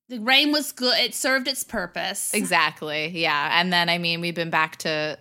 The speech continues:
Speaker 2: not really a drought, but since then there hasn't been much rain. So everything's looking a little, a little haphazard again, but is what it is.
Speaker 1: Aw.
Speaker 2: Yeah.
Speaker 1: Yeah.
Speaker 2: So you guys must have to grow, like, I don't, how do your, do you guys have a lawn?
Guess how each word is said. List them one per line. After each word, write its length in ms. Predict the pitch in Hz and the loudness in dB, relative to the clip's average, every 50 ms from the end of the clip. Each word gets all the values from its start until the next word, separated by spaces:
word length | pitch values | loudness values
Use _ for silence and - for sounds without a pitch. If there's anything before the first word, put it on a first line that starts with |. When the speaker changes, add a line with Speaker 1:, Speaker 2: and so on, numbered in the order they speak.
| _ _ | _ _
Speaker 2:
not 220 | - 415 508 - 202 | -4 0 0 2 2
really 240 | 208 202 190 175 165 | 2 2 2 2 0
a 80 | 165 | 0
drought, 560 | 165 - 180 180 170 156 156 156 156 - - | -4 -2 0 0 0 0 0 -2 -4 -6 -4
but 260 | - 160 156 156 156 - _ | -4 -2 -2 -4 -6 -8 _
since 360 | - - - 202 196 185 - | -8 -4 -2 0 0 -2 -2
then 180 | - 170 160 160 | -2 -2 -2 -2
there 120 | 156 156 | -4 -4
hasn't 280 | 160 160 160 165 170 156 | -4 -4 -6 -6 -8 -8
been 160 | 156 156 156 | -8 -8 -8
much 220 | 156 156 151 - - | -8 -10 -10 -10 -10
rain. 300 | 160 156 156 156 151 156 | -10 -10 -10 -10 -10 -10
So 140 | - - 156 | -8 -8 -8
everything's 460 | 151 143 160 165 - 160 156 156 - | -6 -8 -8 -10 -10 -12 -12 -10 -10
looking 240 | 160 160 - 175 160 | -12 -10 -10 -8 -8
a 80 | 156 | -6
little, 400 | 151 156 151 160 156 156 165 156 - _ - - - - - - _ | -6 -6 -6 -4 -6 -6 -8 -10 -14 _ -20 -20 -20 -20 -20 -12 _
a 40 | - | 0
little 180 | 277 269 254 254 | 2 4 4 4
haphazard 800 | 220 226 196 185 185 - 196 196 180 180 185 180 190 190 190 180 | 4 4 4 4 4 2 2 2 2 2 2 0 -2 -2 0 0
again, 480 | 190 190 190 190 185 180 185 196 202 196 | 0 2 2 2 2 2 0 0 0 0
but 320 | 170 156 160 156 156 147 - - _ _ _ | 0 0 0 -2 -4 -6 -12 -20 _ _ _
is 180 | 196 190 180 170 | -8 -8 -6 -6
what 140 | 160 151 156 | -6 -6 -6
it 40 | |
is. 60 | 160 156 | -6 -4
Speaker 1:
Aw. 480 | 160 160 156 160 180 180 - - - - - _ _ _ _ _ - | -4 -4 -4 -4 -6 -6 -8 -10 -12 -14 -18 _ _ _ _ _ -4
Speaker 2:
Yeah. 340 | 214 196 180 175 170 175 175 | 0 2 2 4 2 2 2
Speaker 1:
Yeah. 600 | 208 240 220 208 190 185 165 160 160 156 156 175 - - | 2 2 0 0 0 -2 -2 -4 -6 -6 -8 -10 -10 -6
Speaker 2:
So 120 | - - 320 | 0 0 2
you 160 | 302 359 392 | 2 2 4
guys 220 | 539 587 571 - 440 440 | 4 2 2 2 2 0
must 140 | 403 - | 0 0
have 220 | - 302 277 254 - | 0 0 0 0 0
to 320 | - 269 254 240 226 214 - | 0 2 2 2 2 0 -4
grow, 340 | - 208 214 220 214 214 202 | -4 0 2 4 4 4 4
like, 320 | 208 226 220 208 - - - | 4 2 2 2 0 -2 0
I 140 | - 214 233 | 2 2 2
don't, 260 | 214 - 90 - - | 2 -2 -4 -6 -8
how 220 | - 220 247 269 | -4 -2 -2 0
do 80 | 269 320 | 0 -2
your, 320 | 330 359 370 349 320 269 | -2 -2 0 0 0 -2
do 120 | 226 208 233 | -2 -2 -2
you 60 | 269 381 | -2 -2
guys 100 | 453 415 - | -2 -2 -4
have 300 | - - 175 165 196 220 | -6 -2 0 0 0 0
a 60 | 240 | 0
lawn? 500 | 220 175 160 165 165 180 220 277 349 | -2 -2 -2 -2 0 0 0 0 -2